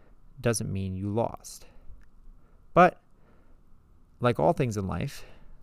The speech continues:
this is a double-edged sword, and it can cut both ways. 'Cause not winning is not the same as losing. Again, you can gain a lot simply by trying,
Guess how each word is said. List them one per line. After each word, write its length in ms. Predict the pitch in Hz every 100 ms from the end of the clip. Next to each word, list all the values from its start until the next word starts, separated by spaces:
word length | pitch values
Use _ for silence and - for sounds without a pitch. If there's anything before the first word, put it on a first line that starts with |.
| -
this 120 | 151
is 60 | 147
a 80 |
double-edged 520 | 139 123 120 113 107 -
sword, 300 | 131 104 -
and 120 | 110
it 80 | 113
can 100 | 113
cut 240 | - -
both 220 | - 113
ways. 480 | 113 107 - - - - - - - - - -
'Cause 160 | - -
not 280 | 143 165
winning 340 | - 131 113 110
is 160 | 101
not 160 | 110 101
the 80 | -
same 220 | - 98
as 100 | 98
losing. 360 | 110 117 - - - - - - - - - -
Again, 240 | 107 98
you 80 | 90
can 160 | 98 107
gain 240 | 104 104
a 80 | 104
lot 320 | 107 127 -
simply 240 | - 98 101
by 220 | 95 90
trying, 500 | - 131 - 101